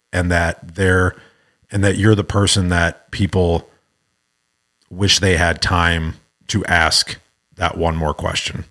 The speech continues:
because I would give ten years of my life to have him back for a day to hang out with and tell him what's been going on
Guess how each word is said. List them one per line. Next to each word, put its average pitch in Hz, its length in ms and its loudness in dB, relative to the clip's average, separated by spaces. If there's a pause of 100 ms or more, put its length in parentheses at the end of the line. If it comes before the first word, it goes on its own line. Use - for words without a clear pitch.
(200)
because 82 560 -2 (880)
I 107 120 4
would 104 220 2
give 87 480 0 (720)
ten 110 240 4
years 101 260 2
of 95 60 2
my 82 120 0
life 78 520 -4 (1400)
to 76 560 -2 (240)
have 78 300 0
him 95 200 0
back 73 460 -2 (480)
for 82 440 -2 (120)
a 90 60 -2
day 80 580 -2 (180)
to 92 140 -2
hang 76 240 -2
out 71 240 -6
with - 320 -10 (880)
and 80 500 -2
tell 92 260 2
him 82 140 -2
what's 80 160 -2
been 85 160 -4
going 76 240 -2
on 71 380 -8